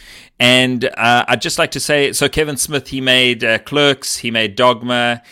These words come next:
he made Chasing Amy, and, uh, a host of other films. Um,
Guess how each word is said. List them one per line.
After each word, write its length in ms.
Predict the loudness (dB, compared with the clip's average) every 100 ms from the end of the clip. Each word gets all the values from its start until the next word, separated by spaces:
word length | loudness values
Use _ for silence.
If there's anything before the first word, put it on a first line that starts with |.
| -20 _
he 160 | -6
made 260 | -2 0 0
Chasing 420 | -2 -4 -4 -2
Amy, 600 | 0 0 -2 -4 -4 -6 -6
and, 560 | -2 -2 -2 -4 -8 -8
uh, 120 | -6 -4
a 140 | -6
host 260 | -4 -6 -4
of 60 | -6
other 140 | -6
films. 440 | -6 -8 -8 -10 -16 -20 -20 -18 -4
Um, 480 | 0 0 -2 -8